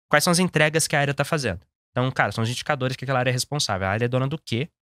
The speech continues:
Versus a meta da, então, tipo, tem um indicador, real versus meta.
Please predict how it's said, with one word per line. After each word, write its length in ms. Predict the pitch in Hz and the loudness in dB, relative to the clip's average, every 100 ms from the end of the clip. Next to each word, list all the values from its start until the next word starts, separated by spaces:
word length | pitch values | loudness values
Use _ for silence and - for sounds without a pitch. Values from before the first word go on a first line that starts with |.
| _ _ _ _ _ - | _ _ _ _ _ 2
Versus 500 | 135 156 165 175 160 | 6 6 4 2 4
a 100 | 151 | 4
meta 320 | 147 127 135 139 | 4 2 0 0
da, 140 | 135 - | -2 -2
então, 280 | 127 135 135 | -4 -2 -2
tipo, 140 | - | -2
tem 100 | 127 | -2
um 40 | 120 | -2
indicador, 560 | - 190 143 156 196 _ | 2 2 4 2 0 _
real 280 | - 156 165 | 4 4 6
versus 260 | 175 175 143 | 4 4 0
meta. 320 | 101 - | -2 -6